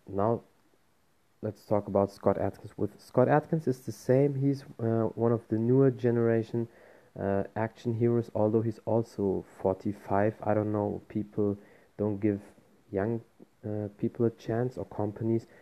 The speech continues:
to be a big action star, or maybe it's just we as fans that we don't tolerate it. But Scott Adkins is also really good. He has very fast, explosive kicks. He has a unique fighting style and choreography for movies.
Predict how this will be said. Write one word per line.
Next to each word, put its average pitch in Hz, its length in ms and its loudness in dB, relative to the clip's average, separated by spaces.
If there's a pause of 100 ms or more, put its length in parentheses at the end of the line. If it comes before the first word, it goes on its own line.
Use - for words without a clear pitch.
(200)
to - 40 -10
be 107 120 -2
a 104 40 0
big 104 340 0
action 113 360 -4
star, 113 380 -2
or 101 80 0
maybe 101 260 0
it's 98 120 -6
just - 360 -6
we 104 220 -2
as 95 180 -2 (120)
fans 107 260 -4
that 104 80 -2
we 104 100 -2
don't 104 300 -4
tolerate 120 440 4
it. 139 120 2 (640)
But - 180 -2
Scott 123 220 -2
Adkins 131 360 -4
is 110 180 -16
also 107 580 -2
really 104 380 4
good. 98 260 -2
He 107 140 -2
has 101 340 2 (180)
very 117 460 4 (440)
fast, 107 320 0
explosive - 640 -2 (140)
kicks. - 280 -2
He 110 80 0
has 101 120 -2
a 101 40 -6
unique 101 400 -4 (100)
fighting 107 320 -2
style 107 400 0 (240)
and 104 340 -6
choreography 101 800 -2 (140)
for 98 100 -2
movies. 127 520 0